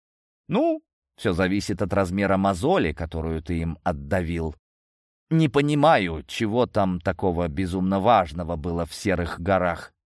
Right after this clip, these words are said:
Ну ладно. Ты действительно хочешь забрать Аксёнову с собой? Очень. Если она согласится.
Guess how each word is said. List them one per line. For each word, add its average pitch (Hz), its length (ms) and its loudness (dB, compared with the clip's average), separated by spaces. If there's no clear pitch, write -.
Ну 131 140 0
ладно. 78 420 -2
Ты 135 80 2
действительно 175 640 2
хочешь 190 360 0
забрать 127 380 4
Аксёнову 101 480 0
с 90 60 -4
собой? 85 540 -2
Очень. 82 480 -2
Если 117 460 2
она 123 240 4
согласится. 123 920 -2